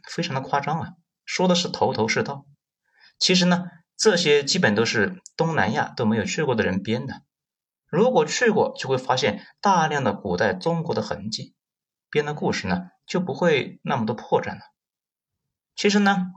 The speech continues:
大家想想也知道，以闽南和潮汕人的偷渡能力，现在政府都管不住，更别说啊，古代了。而华人在东南亚的历史呢，被欧洲殖民者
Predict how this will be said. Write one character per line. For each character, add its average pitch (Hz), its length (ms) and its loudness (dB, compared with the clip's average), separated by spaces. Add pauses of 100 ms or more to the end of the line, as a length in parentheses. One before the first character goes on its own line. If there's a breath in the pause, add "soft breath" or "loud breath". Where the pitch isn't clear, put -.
(100)
大 185 100 4
家 190 80 2
想 139 180 4
想 151 140 0
也 92 100 2
知 90 140 -2
道， - 280 -6 (840)
以 208 180 4
闽 135 300 4
南 92 340 2
和 - 160 4
潮 110 260 2
汕 165 200 2
人 107 120 4
的 98 220 4
偷 165 180 -2
渡 170 140 2
能 92 200 0
力， 135 220 -8 (180)
现 247 380 4
在 202 120 2
政 190 180 4
府 202 100 2
都 160 80 4
管 113 220 2
不 98 60 2
住， - 240 -6 (120)
更 147 180 0
别 90 140 0
说 104 200 0
啊， 101 100 -8 (240)
古 - 200 -12
代 139 180 -4
了。 - 180 -16 (800)
而 214 180 4
华 202 260 4
人 196 260 2
在 165 140 2
东 208 240 2
南 151 140 2
亚 185 80 4
的 180 100 4
历 185 220 2
史 - 100 -2
呢， 90 380 0
被 147 100 4
欧 180 220 2
洲 185 120 2
殖 151 180 0
民 151 160 -2
者 - 240 -4